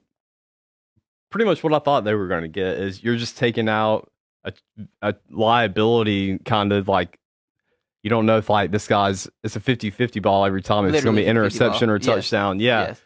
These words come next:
Speaker 1: But, um, oh, wow, it literally <laughs> is a
Speaker 2: Yeah,
Speaker 1: fifty-fifty
Speaker 2: literally, yeah.
Speaker 1: ball,
Speaker 2: It's, it's
Speaker 1: isn't
Speaker 2: straight
Speaker 1: it?
Speaker 2: up. <laughs>
Speaker 1: You know what? <laughs>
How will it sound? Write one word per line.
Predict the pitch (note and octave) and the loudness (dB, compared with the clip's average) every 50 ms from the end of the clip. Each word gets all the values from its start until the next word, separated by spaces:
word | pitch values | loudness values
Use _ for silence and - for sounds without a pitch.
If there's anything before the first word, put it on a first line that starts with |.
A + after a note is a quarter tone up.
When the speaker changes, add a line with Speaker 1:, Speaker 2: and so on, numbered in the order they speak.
| _ _ _ _ - | _ _ _ _ -2
Speaker 1:
But, | A#2 G#2+ G#2+ G#2 A2 G#2+ G#2 G2+ G2 | 0 2 2 4 2 2 2 2 0
um, | F2+ F2 E2+ - - _ _ _ _ _ _ - | -2 -4 -6 -10 -12 _ _ _ _ _ _ -2
oh, | A#2 B2 | 0 0
wow, | A2 G#2 A2 A#2 A2+ G#2+ | 2 2 2 2 2 0
it | F#2+ G2 | -2 0
literally | A2+ A#2+ A2 A2 A2 B2+ C3+ | 0 0 2 2 2 0 0
<laughs> | - | 0
is | - D3+ D3 D3+ D#3 C3+ - | 2 2 4 4 2 2 2
a | C#3 | 0
Speaker 2:
Yeah, | B2 | 0
Speaker 1:
fifty-fifty | - - E3+ E3+ G3+ G3 D3 - - | 2 2 2 2 2 2 2 2 2
Speaker 2:
literally, | F#3 E3+ D3+ C3 C3 C#3 D3+ | 2 2 0 0 0 0 0
yeah. | D3+ C3+ C3 | 0 0 0
Speaker 1:
ball, | B2+ - - | -2 -2 -2
Speaker 2:
It's, | - - B2 | -2 -2 -2
it's | D#3 | -2
Speaker 1:
isn't | - - | -2 0
Speaker 2:
straight | F#3+ D#3+ E3+ | 0 0 0
Speaker 1:
it? | E3 | 0
Speaker 2:
up. | C#3 F#3+ - G3+ - - - B4 - - D#4 - - C5+ B4+ - - | -2 -2 -2 -2 -2 -2 0 2 2 2 2 2 2 0 0 0 2
<laughs> | - B4 - - - C#5+ A#4 - - - _ - - - _ _ _ _ _ _ _ - _ _ _ _ - - | 0 0 0 0 0 0 -2 -2 -2 -12 _ -18 -18 -18 _ _ _ _ _ _ _ -20 _ _ _ _ -12 -6
Speaker 1:
You | - D#3 - | -4 0 2
know | B3 B3 G#3+ | 4 4 6
what? | F#3 D#3+ F3+ C#3 A2+ D#3+ - - F3 - - | 6 6 4 4 2 0 0 -2 -4 -6 -8
<laughs> | - - | -12 -14